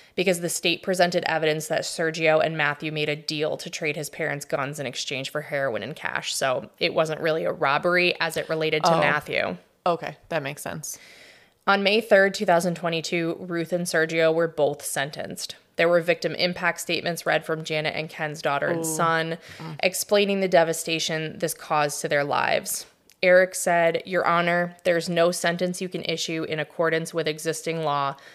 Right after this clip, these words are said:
Speaker 1: that is harsh enough to allow me or many of the friends and family in court with me to receive justice for the heinous acts of this man." He said that his parents had an entire life ahead of them, arguably the best part of their life together that was senselessly taken from them at the hands of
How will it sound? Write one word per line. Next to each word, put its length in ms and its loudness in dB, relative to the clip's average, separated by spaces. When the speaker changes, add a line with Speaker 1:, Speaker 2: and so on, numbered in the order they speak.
Speaker 1:
that 120 0
is 100 0
harsh 360 0
enough 260 -2
to 120 -6
allow 260 0
me 340 -4
or 180 -2
many 340 -4
of 200 -4
the 80 -4
friends 300 -4
and 160 -4
family 360 -2
in 100 -6
court 260 -2
with 140 -10
me 160 -4
to 80 -6
receive 380 -8
justice 480 -2
for 100 -8
the 100 -2
heinous 520 -6
acts 260 -2
of 120 -10
this 180 -8
man." 380 -6
He 100 -4
said 240 2
that 140 0
his 160 -6
parents 440 -2
had 180 0
an 40 -4
entire 480 0
life 300 0
ahead 240 0
of 100 0
them, 300 -2
arguably 540 4
the 80 4
best 300 0
part 180 0
of 80 -6
their 140 2
life 260 -2
together 380 -2
that 160 -2
was 100 -8
senselessly 640 -6
taken 400 -10
from 240 -4
them 240 -6
at 120 -8
the 60 -6
hands 380 -8
of 140 -6